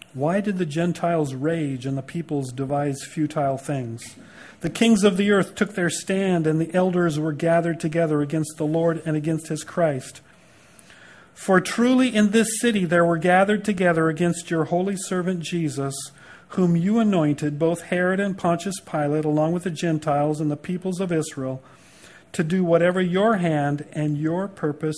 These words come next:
de-, predestined to occur. And now, Lord, take note of their threats,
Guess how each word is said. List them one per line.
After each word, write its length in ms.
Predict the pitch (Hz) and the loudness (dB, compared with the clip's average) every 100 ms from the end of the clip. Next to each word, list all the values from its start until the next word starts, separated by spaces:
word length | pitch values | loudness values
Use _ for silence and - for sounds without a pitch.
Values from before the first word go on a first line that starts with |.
| - | -10
de-, 340 | 135 139 160 160 | -8 0 0 0
predestined 800 | - 170 147 160 151 - 131 135 - _ | -4 -4 -2 -4 -4 -6 -6 -8 -14 _
to 200 | - 143 | -6 -4
occur. 520 | 139 - 170 127 120 - _ _ _ _ _ _ - _ _ _ - - - _ - | -6 -6 -4 -4 -8 -16 _ _ _ _ _ _ -20 _ _ _ -20 -20 -20 _ -6
And 200 | 151 160 | -2 0
now, 460 | 175 190 202 202 - - - - - - | 0 -2 -2 -4 -10 -20 -20 -20 -20 -10
Lord, 580 | 160 175 170 151 147 147 - | -2 2 4 4 2 -4 -12
take 400 | - - 196 196 | -10 -4 -4 -4
note 360 | 165 165 175 175 | -2 0 2 0
of 160 | 143 135 | -2 -2
their 180 | 143 | -2
threats, 520 | 127 - 160 127 117 | -4 -2 0 0 -4